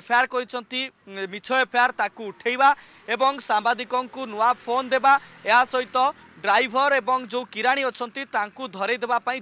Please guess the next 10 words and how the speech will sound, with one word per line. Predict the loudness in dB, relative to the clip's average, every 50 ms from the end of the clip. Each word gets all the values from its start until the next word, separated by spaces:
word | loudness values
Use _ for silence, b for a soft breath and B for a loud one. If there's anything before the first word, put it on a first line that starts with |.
| -8
ଯୋଜନା | -10 -10 -6 -4 -4 -4 -4
ଚଲେଇଛନ୍ତି। | -6 -10 -8 -8 -10 -10 -8 -6 -4
ଅର୍ଥାତ୍ | -4 -2 0 0 0 0 -2
ଜିଲ୍ଲା | -4 -2 2 2 2 2
ପ୍ରଶାସନ | -2 -4 -2 -2 -2 -2 -4 -8 -6 -4
କୋଉଠି | -4 -4 -4 -2 -2
ନା | -2 -2 0
କୋଉଠି | -2 -4 -4 -2 -4 -4 -4 -6 B B B B B
ନିଜେ | -8 -4 0 0 0 0 0
ସ୍ୱୀକାର | -4 -8 -4 2 4 4